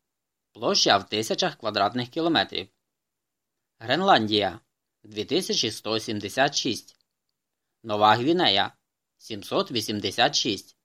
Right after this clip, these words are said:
Калімантан. Сімсот тридцять чотири. Мадагаскар.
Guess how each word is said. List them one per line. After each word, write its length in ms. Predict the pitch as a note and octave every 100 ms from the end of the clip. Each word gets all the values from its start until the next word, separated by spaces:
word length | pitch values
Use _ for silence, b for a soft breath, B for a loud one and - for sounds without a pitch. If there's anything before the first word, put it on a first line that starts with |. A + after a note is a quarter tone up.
| _ _ _ _ _ _ _
Калімантан. 840 | - C3+ F3+ G3 G3 E3+ G#2+ G2 - _ _ _ _ _
Сімсот 560 | - G#2 G2 A#2+ C3+ -
тридцять 380 | G#2 G2 C#3+ C#3
чотири. 440 | F3+ C#3+ G2+ G2+ _ _ _ _ _ _ _
Мадагаскар. 880 | A2+ A2 A2 A#2 D#3 - D3 G2